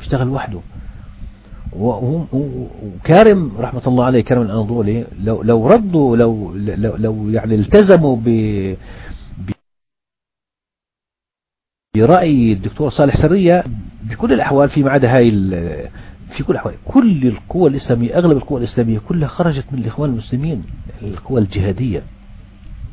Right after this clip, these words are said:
لماذا خرجوا؟ يعني، ألم تجب الجماعة؟ يعني، ألم يئن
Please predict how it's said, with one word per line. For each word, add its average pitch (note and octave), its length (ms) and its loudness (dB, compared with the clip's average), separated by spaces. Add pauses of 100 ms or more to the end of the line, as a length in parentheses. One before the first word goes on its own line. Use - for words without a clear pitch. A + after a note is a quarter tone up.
(420)
لماذا E3+ 360 4
خرجوا؟ D3+ 460 2
يعني، G#2 240 0
ألم E3+ 180 6
تجب C3+ 380 0
الجماعة؟ A#2 600 2
يعني، G#2 300 -2
ألم A2 420 2
يئن A2+ 380 0